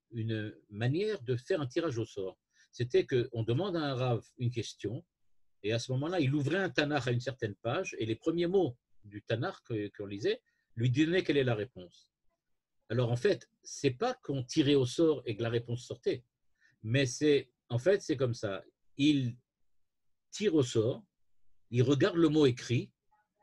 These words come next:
et il donne la réponse, et c'est ça la bonne réponse.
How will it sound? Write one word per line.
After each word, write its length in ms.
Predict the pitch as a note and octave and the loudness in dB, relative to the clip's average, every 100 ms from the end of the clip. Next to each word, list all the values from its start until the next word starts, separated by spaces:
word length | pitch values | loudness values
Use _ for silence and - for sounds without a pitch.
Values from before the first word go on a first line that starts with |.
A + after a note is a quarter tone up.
| _ | _
et 140 | A#2 B2+ | 0 2
il 160 | A#2 | 4
donne 200 | B2+ A3 | 8 8
la 100 | F#3+ | 8
réponse, 600 | C#3 C3 D3+ G3+ G3 - - | 4 2 -2 -6 -8 -14 -8
et 80 | A#2+ | -4
c'est 140 | B2 | -2
ça 140 | A#2+ C#3+ | 0 2
la 80 | |
bonne 160 | A#2+ G2+ | 2 -2
réponse. 400 | F#2 - E2+ _ | -6 -12 -20 _